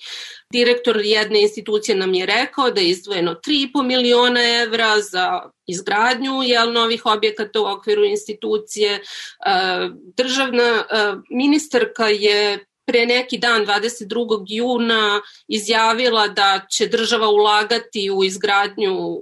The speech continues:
u renoviranje postojećih i izgradnju novih kapaciteta. Znači, i dalje se, e, užasno velika sredstva troše na održavanje ovog zlostavljajućeg sistema. Kada su u pitanju usluge u zajednici, govorimo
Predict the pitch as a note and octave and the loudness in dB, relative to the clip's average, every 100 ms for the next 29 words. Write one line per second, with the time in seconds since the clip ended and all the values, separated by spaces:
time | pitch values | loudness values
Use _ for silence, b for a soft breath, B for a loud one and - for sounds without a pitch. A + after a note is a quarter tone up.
0 | - - G3+ G#3 G#3 G#3+ A3 B3+ C#4 C#4+ | -14 -6 0 2 4 2 2 0 0 0
1 | B3+ B3+ B3 A#3+ B3 A#3 - - G#3 G3+ | -2 0 0 0 0 -2 -2 -4 -6 -2
2 | G#3+ G#3 G#3+ A#3+ G#3 A3 A3 G3+ G3 F#3+ | 0 0 0 0 0 0 -2 -10 -10 -10
3 | F#3 F3+ A3+ B3 B3 A3+ B B B - | -10 -4 -2 -2 -4 -6 B B B -4
4 | G#4 G4+ G#3+ G3 A3 B3+ B3 - A3 G3 | -4 -2 -6 0 0 0 -2 -2 -4 -4
5 | - - F3+ E3+ - A3+ C4+ - A#3 G#3+ | -8 -8 -6 -6 -6 -4 -4 -2 -2 0
6 | A3+ A#3+ A3 G#3+ G3+ G3 F#3+ G3 F#3+ G3 | 0 0 -4 -4 -2 -4 -6 -12 -10 -4
7 | F#3+ G#3 - G#3 G3 G3 F#3+ F3+ G3 - | -4 -2 -2 -2 0 0 -2 -2 -4 0
8 | G3 G#3 G#3+ A3+ G#3 G3 G3+ G#3 - B | 2 2 2 0 0 0 -2 -4 -8 B
9 | B - G3 A3 G#3 - B3+ G3 F#3+ F3+ | B -12 -2 0 0 -2 -2 0 0 -2
10 | F3+ F#3+ F#3 - G#3 - F#3+ E3 D#3+ - | -2 -6 -6 -8 -8 -4 -2 -2 -4 -10
11 | B B G#3 G#3 - A3 C#4 C#4+ F4+ D4+ | B B -6 -6 -6 -6 -6 -4 0 0
12 | C4+ C#4 - C4+ A#3 A3 G#3 E3+ F3 E3+ | 0 -4 -6 -8 0 0 2 0 0 -2
13 | F3 F3 - E3+ A3+ D4 E4+ D#4+ C#4+ C4+ | -4 -8 -8 -6 -4 -2 -2 0 0 -2